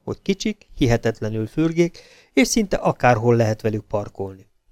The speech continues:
Előleget adott, majd teli tankkal elviharzott ki az óvárosból a kikötői út hosszában, Miami Beach felé. Jerry Kutcher ügyvédi irodája az üvegből és acélból készült hipermodern bérház tizenkettedik emeletén volt.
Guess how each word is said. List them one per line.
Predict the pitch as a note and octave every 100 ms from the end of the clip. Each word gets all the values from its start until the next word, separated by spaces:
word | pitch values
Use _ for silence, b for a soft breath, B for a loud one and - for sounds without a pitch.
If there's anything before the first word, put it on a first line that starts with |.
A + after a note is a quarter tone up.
| _ _ _ _ _ _
Előleget | - C#3 C3+ C3 C3+ -
adott, | F3+ F#3+ -
majd | D3 C#3+
teli | B2+ A2+
tankkal | A2+ A2 A2 G#2+ G2+
elviharzott | G#2 G#2+ A2+ B2+ A2+ A#2 -
ki | -
az | C3 A2
óvárosból | B2+ B2 B2+ C3 B2 A#2 B2 A#2+
a | A#2+
kikötői | - C#3 B2 - A#2+ A#2
út | A2+ A2+
hosszában, | - A#2 - G2 G#2 G2+ - _
Miami | - A#2 A2+ G#2 F#2
Beach | F#2+ F#2 -
felé. | - A2+ A2+ _ _ _ _ _ _ _ _ _ _ _ _ _ _ _
Jerry | F#3+ B3+ B3+ G3
Kutcher | F#3 F3+ - F3
ügyvédi | - E3 C3 C3 C3
irodája | C#3 C#3+ C#3 C#3+ D3
az | C#3 D3
üvegből | C3+ C3+ C#3+ D#3
és | D#3 -
acélból | A2+ - A2 A#2 A2
készült | B2 A2+ - A#2+
hipermodern | - A#2+ A2+ G#2+ A2 A2 G#2+ G#2
bérház | A2+ A2+ A2+ B2
tizenkettedik | - A2+ G2+ G2+ G#2+ - G2+ G2+
emeletén | G2+ G2+ G2 G2 - G2
volt. | F#2 F#2+ -